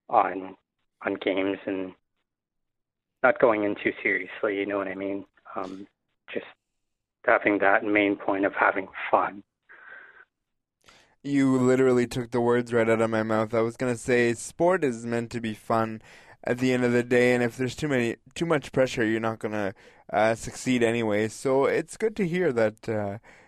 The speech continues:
Speaker 2: you haven't had the, the pressure from your dad, and sounds like more, more support than anything else.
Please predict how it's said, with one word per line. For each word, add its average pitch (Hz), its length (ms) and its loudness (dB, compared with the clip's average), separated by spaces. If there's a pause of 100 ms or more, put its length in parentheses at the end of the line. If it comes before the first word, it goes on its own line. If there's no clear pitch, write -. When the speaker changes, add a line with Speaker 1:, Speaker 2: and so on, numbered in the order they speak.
(120)
Speaker 2:
you 117 360 -4
haven't 113 340 -2
had 104 540 -2
the, 90 120 -10
the 104 180 -6
pressure 107 400 -6
from 110 160 -10
your 107 100 -8
dad, 107 220 4
and 123 420 -6
sounds 135 280 -2
like 131 120 -6
more, 120 300 -2 (320)
more 131 180 0
support 120 440 -2
than 110 120 0
anything 107 360 -6
else. 101 320 -14